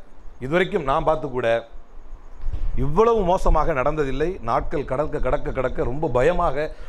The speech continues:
ஒரு வேதனையாக இருக்கிறது. இந்த முறைதான் ஒரு தேவ-, ஒரு,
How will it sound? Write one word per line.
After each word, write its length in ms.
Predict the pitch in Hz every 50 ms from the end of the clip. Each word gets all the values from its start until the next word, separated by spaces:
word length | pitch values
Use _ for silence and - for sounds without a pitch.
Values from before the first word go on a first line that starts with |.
| - -
ஒரு 140 | 117 117 113
வேதனையாக 500 | 117 156 185 180 170 165 156 151 139 139
இருக்கிறது. 560 | 135 131 120 117 117 117 110 117 117 117 117 - - - - - - -
இந்த 260 | 123 147 165 170 170
முறைதான் 560 | 147 143 143 143 139 131 131 131 131 127 120 - - - - - - - - - -
ஒரு 180 | 104 113 120 110
தேவ-, 280 | 120 135 151 156 139
ஒரு, 340 | 131 135 135 131 127 123 104